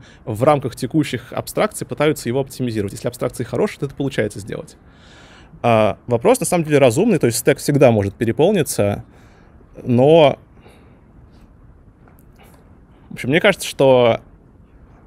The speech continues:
гораздо проще решить эту проблему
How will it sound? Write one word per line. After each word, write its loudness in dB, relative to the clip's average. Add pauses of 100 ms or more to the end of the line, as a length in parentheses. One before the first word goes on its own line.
(440)
гораздо 2 (120)
проще 2
решить -6
эту -2
проблему 0